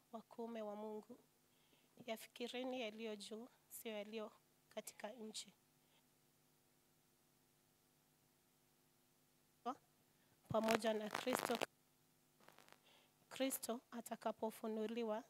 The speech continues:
aliye uhai wetu, ndipo na ninyi mtafunuliwa pamoja naye katika utukufu.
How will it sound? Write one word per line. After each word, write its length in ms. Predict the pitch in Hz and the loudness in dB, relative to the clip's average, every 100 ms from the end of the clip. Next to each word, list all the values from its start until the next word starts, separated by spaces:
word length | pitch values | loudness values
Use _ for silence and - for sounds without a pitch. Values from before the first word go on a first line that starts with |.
| - - - - | -16 -20 -20 -4
aliye 300 | 226 226 254 | -2 2 2
uhai 280 | 254 226 220 | 2 2 2
wetu, 460 | 214 214 - 220 - - - - - - | 0 -2 -4 -8 -8 -14 -20 -20 -20 -6
ndipo 380 | 220 247 233 | -4 -2 0
na 220 | 220 214 220 - | 0 -2 -8 -10
ninyi 380 | 233 240 226 214 233 - | -4 -2 0 -2 -4 -10
mtafunuliwa 800 | - 208 214 214 208 220 220 233 _ - | -10 -6 -4 -2 -2 -4 -4 -6 _ -2
pamoja 320 | 214 214 202 | 0 0 -4
naye 360 | 214 214 208 220 | -4 0 0 -2
katika 400 | - - - 214 | -8 -12 -2 -2
utukufu. 540 | 208 233 - 214 - | -2 -12 -8 -8 -8